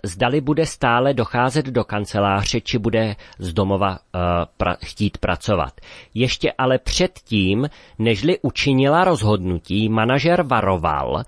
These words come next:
že by při rozhodnutí práce z domova mohla pobírat plat od úřadu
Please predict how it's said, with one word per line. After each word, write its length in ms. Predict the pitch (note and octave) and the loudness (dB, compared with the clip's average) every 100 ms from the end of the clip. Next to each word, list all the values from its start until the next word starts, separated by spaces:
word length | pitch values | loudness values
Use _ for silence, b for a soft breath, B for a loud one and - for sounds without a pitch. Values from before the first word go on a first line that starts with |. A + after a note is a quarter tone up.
| B B B - | B B B -4
že 180 | A2 | -2
by 120 | C#3 F3+ | 0 -2
při 300 | - - E3 | -2 0 2
rozhodnutí 760 | G#2+ G#2+ A#2 C3 D3+ E3 - | 4 2 2 0 2 -2 -2
práce 540 | F#3 C#3 B2 A#2+ - D#3 | -4 0 0 0 -2 -2
z 100 | F#2+ | 0
domova 600 | G2+ F#2+ F#2 E2+ E2+ G#2 B B - | 0 2 2 2 0 -2 B B -2
mohla 320 | B2+ D#3 E3 | 0 2 0
pobírat 520 | - A2 C#3+ D3 D3+ - - | 0 0 2 2 0 -6 -2
plat 280 | A2+ G#2+ - - | 0 0 -2 -4
od 120 | A#2+ - - | -4 -2 0
úřadu 580 | D3 A2 - C#3 C#3 | 2 2 2 2 2